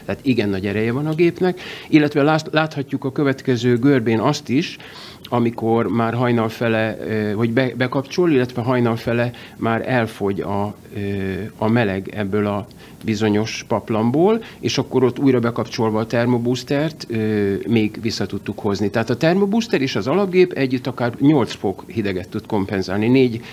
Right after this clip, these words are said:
négy fokot, négy fokot, hat fokot, négy fokot a gép, és négy fokot a, a termobooster.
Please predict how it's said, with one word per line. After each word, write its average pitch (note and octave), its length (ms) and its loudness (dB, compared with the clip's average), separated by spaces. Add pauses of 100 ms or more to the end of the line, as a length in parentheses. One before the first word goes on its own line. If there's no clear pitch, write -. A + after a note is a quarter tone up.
(180)
négy B2+ 240 4
fokot, A#2+ 380 -6
négy C3+ 200 0
fokot, - 280 -8
hat C#3 220 -12
fokot, C3 200 -6
négy C#3 200 2
fokot B2 300 -2
a A#2+ 80 2
gép, G#3 260 0
és C#3+ 140 0
négy B2+ 200 4
fokot A2 320 -6
a, G#2 160 -2
a G2+ 120 -4
termobooster. G2 800 0